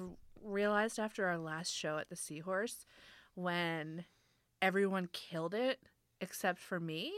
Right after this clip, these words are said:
And I was like, "Oh, this is great. I'm the weakest link kind of <laughs> on this show that I'm co-hosting." And it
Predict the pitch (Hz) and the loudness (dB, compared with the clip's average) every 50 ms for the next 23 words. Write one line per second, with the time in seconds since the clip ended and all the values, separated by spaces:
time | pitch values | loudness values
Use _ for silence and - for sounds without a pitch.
0 | - - 190 185 185 196 208 - 208 196 - - - 285 294 302 294 277 240 220 | -4 -2 -2 0 0 0 0 0 0 -2 -2 0 4 8 10 10 12 12 10 10
1 | 208 202 190 190 190 214 247 - - 269 - - - 202 185 180 175 - - - | 8 6 6 4 2 2 0 0 0 -4 -4 2 6 6 6 6 6 2 -2 -8
2 | - - - - - 226 226 226 220 208 233 240 - 277 285 - - - 240 208 | -16 -16 -8 -2 0 0 2 2 2 0 0 0 0 0 0 0 -2 0 2 2
3 | 190 175 185 - - - - - _ _ _ _ - 247 196 202 208 208 202 208 | 4 2 0 -2 -8 -14 -16 -20 _ _ _ _ 8 10 10 10 8 6 6 6
4 | 262 - 240 226 202 208 - - - - - 190 190 247 240 - 254 233 196 202 | 6 6 8 8 8 8 6 2 4 8 10 10 10 8 10 12 12 12 12 10
5 | 240 - 233 208 240 233 226 175 170 - - - 185 165 170 185 - - - - | 6 6 6 6 8 8 6 6 6 4 2 0 0 0 0 0 -4 -8 -16 -18
6 | - - - - - - - - _ - 269 277 294 294 277 | -18 -18 -20 -20 -20 -20 -20 -4 _ 6 8 8 10 8 6